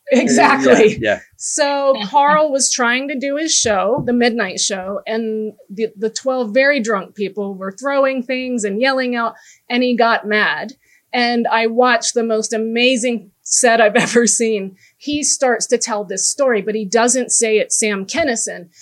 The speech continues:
Speaker 1: And he says that he gets out of the car and he gets and h-, scoops Sam up and he's holding him. And he said, "Sam is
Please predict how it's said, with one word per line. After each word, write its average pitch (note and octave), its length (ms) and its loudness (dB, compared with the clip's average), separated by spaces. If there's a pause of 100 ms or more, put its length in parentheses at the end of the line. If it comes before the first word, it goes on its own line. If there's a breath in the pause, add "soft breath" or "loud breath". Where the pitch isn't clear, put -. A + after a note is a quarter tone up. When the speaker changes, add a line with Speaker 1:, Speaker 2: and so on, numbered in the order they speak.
(140 soft breath)
Speaker 1:
And A#3 100 2
he A#3 140 0
says C4 380 0
that G#3+ 120 -2
he G3+ 100 -4
gets C#4 360 0
out C#4+ 120 -4
of C4+ 100 -4
the B3+ 80 -4
car G#3 580 -6 (260 soft breath)
and A3+ 320 0 (100)
he G#3+ 480 -6
gets C#4 380 0 (140)
and A#3+ 100 0
h-, G#3+ 60 -6 (120)
scoops - 600 -4
Sam B3 320 -2
up A3+ 200 -2
and G#3+ 140 -4
he's G#3 220 -4
holding B3 320 0
him. G#3+ 100 -4
And G#3+ 120 -6
he G#3+ 100 -4
said, G#3+ 240 -6
"Sam A#3 320 -4
is - 200 -6